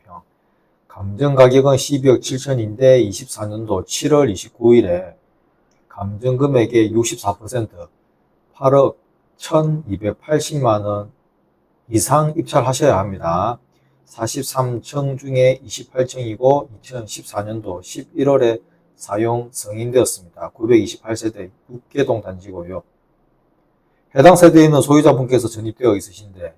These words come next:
임차 보증금 인수 여지는 없습니다. 매각으로 소유권 이전되고 그 외 등기부상 걸린 넘버도 소멸되는 경매 내역을 살펴보셨습니다. 경매 내역 살펴보셨고요.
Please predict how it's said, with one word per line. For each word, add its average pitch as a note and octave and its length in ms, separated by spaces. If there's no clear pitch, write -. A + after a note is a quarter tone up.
임차 B2+ 380
보증금 A#2 460
인수 A#2 300
여지는 A#2+ 380
없습니다. G2+ 640
매각으로 B2+ 380
소유권 A#2 420
이전되고 G2 560
그 A#2 420
외 F#2+ 380
등기부상 C3+ 800
걸린 B2+ 220
넘버도 G#2 320
소멸되는 C3 640
경매 G2+ 400
내역을 A2+ 600
살펴보셨습니다. G2+ 1600
경매 A2 300
내역 G2+ 520
살펴보셨고요. F#2 1300